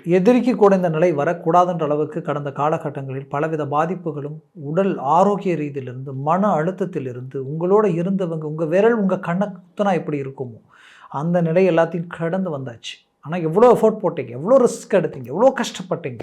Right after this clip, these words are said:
ஆனா, கஷ்டத்திற்குண்டான பலன் கிடைக்காத ஒரு மன அழுத்தம் உங்களுக்குள்ளே இருந்துக்கிட்டே இருந்தது. அப்பேற்பட்ட மன அழுத்தங்கள்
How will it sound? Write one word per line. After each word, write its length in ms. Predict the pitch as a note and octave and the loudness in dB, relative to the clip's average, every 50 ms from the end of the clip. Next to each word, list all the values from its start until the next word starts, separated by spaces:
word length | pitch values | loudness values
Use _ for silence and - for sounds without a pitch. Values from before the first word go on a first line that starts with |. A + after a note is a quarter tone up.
| - | -14
ஆனா, 220 | - C3+ C#3 C#3+ C3+ | -12 -12 -12 -8 -4
கஷ்டத்திற்குண்டான 880 | - F#3 F3+ - - B3+ G#3+ A#3+ G#3+ G3 - F#3+ E3+ E3 D3+ C#3+ C3 - | -2 -2 0 0 -2 -2 0 0 -2 -2 -2 -2 -2 -2 -2 -4 -4 -2
பலன் 360 | - D#3+ F3+ G3+ F#3+ D3 - - - - _ - - - _ _ | 0 2 2 2 2 0 -4 -10 -16 -20 _ -20 -20 -20 _ _
கிடைக்காத 600 | - - E3+ F#3 F#3+ F#3+ G3 A3+ A#3+ B3 A#3+ A#3+ | -6 -2 0 0 2 4 8 8 8 10 10 8
ஒரு 100 | G3+ F3+ | 6 6
மன 180 | D#3+ D#3+ E3+ | 4 2 2
அழுத்தம் 320 | F3 D#3+ D3+ D#3 - F3+ D#3 | 2 2 2 0 -4 -6 -8
உங்களுக்குள்ளே 400 | C#3 C3+ C3+ D3+ D#3 D#3 C#3 C#3+ | -8 -8 -8 -6 -6 -6 -6 -6
இருந்துக்கிட்டே 300 | D#3 E3 E3 D#3 D#3 E3+ | -8 -8 -8 -6 -6 -4
இருந்தது. 460 | D#3+ D#3 D3+ C3+ C3 C#3 C#3+ F#3+ - | -4 -4 -4 -6 -8 -10 -6 -4 -2
அப்பேற்பட்ட 720 | F3 E3+ F3 - - D4 C#4+ C4+ G#3+ B3 G#3+ G3 G3 F3 | -2 -2 -2 2 4 6 6 6 6 4 4 4 4 2
மன 580 | D3+ C#3+ C#3+ D3+ E3+ G#3 A3+ C4+ C4+ B3 - - - | 2 0 2 4 4 6 6 6 4 4 2 2 2
அழுத்தங்கள் 840 | D#3+ F#3+ A3 A#3+ A3 A3+ - A#3+ G#3+ G3 G#3 F#3 F3+ D#3 C3+ C3 | 4 6 6 6 4 2 2 0 2 2 0 0 0 -2 -4 -6